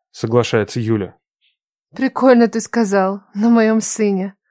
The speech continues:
Speaker 2: Мне тоже кажется, что мальчик".
Speaker 1: Как ты сама?
Speaker 2: Сложно понять, но уже два часа держится тридцать семь.
Speaker 1: Это хорошо, отлично.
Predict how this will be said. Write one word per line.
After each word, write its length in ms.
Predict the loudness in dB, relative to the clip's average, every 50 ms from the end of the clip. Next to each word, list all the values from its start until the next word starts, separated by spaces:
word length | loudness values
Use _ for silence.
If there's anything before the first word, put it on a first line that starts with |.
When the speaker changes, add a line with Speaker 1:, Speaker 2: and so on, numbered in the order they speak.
| _ _ -6
Speaker 2:
Мне 100 | -6 -4
тоже 300 | -4 -4 -4 -4 -4 -6
кажется, 420 | -4 -4 -4 -4 -4 -6 -10 -12
что 180 | -12 -8 -6 -2
мальчик". 580 | -2 0 0 -2 -4 -6 -10 -14 -16 -18 -20 _ _ _ _ _ _ _ _ _ _ _ _ _ _
Speaker 1:
Как 200 | -6 -4 -4 -4
ты 60 | -6
сама? 380 | -4 -2 -2 -2 -2 -2 -6 -12 _ _ _ _ _ _ _ _
Speaker 2:
Сложно 460 | -16 -6 0 0 2 2 0 -2 -4
понять, 540 | -4 -2 -2 -2 -2 -2 -4 -4 -6 -10 -16 _ -12 -6 -2
но 260 | 0 2 4 4 4
уже 220 | 2 2 0 -2
два 200 | -2 0 -2 -2
часа 280 | -2 -4 -4 -2 -2 -2
держится 480 | -2 -2 -2 -2 -2 -4 -8 -10 -12
тридцать 360 | -8 -8 -8 -6 -6 -8 -8 -8
семь. 420 | -6 -6 -4 -4 -4 -6 -8 -12 _ _ _ _ _ _ _ _ _ -20 -20 -20 -20 _ _ _ _ _ _
Speaker 1:
Это 240 | -12 -10 -6 -4 -4
хорошо, 580 | -2 0 0 0 0 2 4 4 4 2 2 0
отлично. 640 | -2 -2 0 2 0 0 0 0 -2 -2 -2 -4